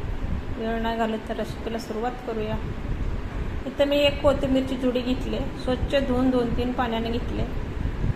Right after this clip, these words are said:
मी सुकवून घेतले. आता आपण हिला बारीक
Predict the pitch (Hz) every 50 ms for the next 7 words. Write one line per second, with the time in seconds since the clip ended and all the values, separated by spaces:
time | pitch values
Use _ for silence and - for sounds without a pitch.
0 | - - - - - - - - - - - - - - - - 254 262 - 294
1 | 269 - - 240 254 254 247 247 262 254 220 220 220 254 285 - - - - -
2 | - - - - - - - - - - - - - - - - - - - -
3 | - - - - - - - - - - - 277 277 269 294 285 285 277 269 269
4 | 262 277 262 254 254